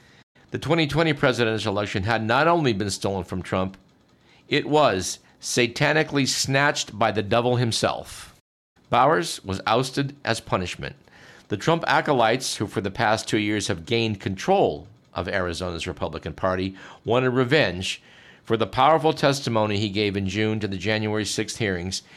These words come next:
in which he revealed the pressure he was put under to overturn Arizona's election result. The piece notes that he had declined to use his power as leader of the House to invoke, quote, "an arcane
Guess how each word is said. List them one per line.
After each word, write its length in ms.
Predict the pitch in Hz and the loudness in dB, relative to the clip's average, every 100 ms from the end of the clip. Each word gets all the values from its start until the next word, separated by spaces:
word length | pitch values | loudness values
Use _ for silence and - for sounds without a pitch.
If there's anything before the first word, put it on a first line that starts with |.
| - | -10
in 140 | - 139 | 0 2
which 200 | 147 143 | 2 0
he 180 | 196 226 | -2 2
revealed 560 | 185 107 92 87 87 - - | 2 2 -2 -2 -8 -14 -8
the 80 | - | -6
pressure 400 | - 147 147 139 | 0 2 2 2
he 100 | 120 | 2
was 200 | 113 107 | 2 0
put 220 | - 180 170 | 0 2 4
under 440 | 113 92 95 95 - - - | 2 0 -4 -4 -12 -12 -6
to 100 | - | 0
overturn 640 | 135 139 143 135 110 107 - | 2 2 0 2 0 0 -2
Arizona's 640 | 107 107 95 101 95 95 - | 0 0 0 0 0 -2 -4
election 460 | 101 98 98 - 82 | -2 0 0 -4 -8
result. 400 | 73 80 55 50 _ _ _ _ _ - _ _ _ | -8 -10 -10 -14 _ _ _ _ _ -20 _ _ _
The 80 | 120 | -6
piece 300 | - 160 143 | -2 0 2
notes 260 | 143 147 147 | 4 4 2
that 100 | 104 | 0
he 120 | 123 | 0
had 100 | 98 | 0
declined 440 | 107 - 147 151 | -2 0 2 2
to 40 | 123 | 2
use 240 | 131 127 | 2 0
his 140 | 113 | -4
power 540 | - 127 120 120 120 - | -4 0 4 4 2 0
as 220 | 98 92 | -4 -2
leader 260 | 110 113 110 | -2 0 0
of 160 | 95 90 | -2 -2
the 80 | |
House 340 | 92 110 95 - | 0 0 0 -2
to 140 | 110 | -4
invoke, 500 | 101 95 110 104 - - _ _ _ _ _ _ - | -2 0 2 0 -4 -20 _ _ _ _ _ _ -4
quote, 340 | 151 139 139 - _ _ | 2 2 2 -10 _ _
"an 120 | 120 - | -4 2
arcane 840 | 135 135 - 165 170 170 160 | 2 2 0 0 2 2 0